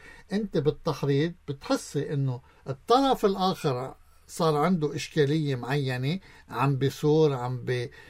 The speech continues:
آه، يعمل خربطات، مش قبلان بالوضع، بينما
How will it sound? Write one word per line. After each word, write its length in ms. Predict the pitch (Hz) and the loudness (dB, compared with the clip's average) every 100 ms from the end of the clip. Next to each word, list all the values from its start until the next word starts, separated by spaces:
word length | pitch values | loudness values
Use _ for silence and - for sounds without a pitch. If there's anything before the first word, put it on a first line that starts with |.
| - - | -20 -8
آه، 260 | 131 127 | -4 -2
يعمل 520 | 127 147 160 156 135 120 | 0 2 2 0 -2 -2
خربطات، 720 | 147 139 131 127 160 151 143 | 0 0 0 2 4 4 4
مش 240 | 135 - 180 | -4 -2 -4
قبلان 380 | 123 151 151 | 0 0 0
بالوضع، 540 | 127 120 127 139 208 247 - - | -2 -4 -2 0 0 0 -6 -10
بينما 640 | 151 175 233 190 147 139 | -2 2 2 2 -2 -4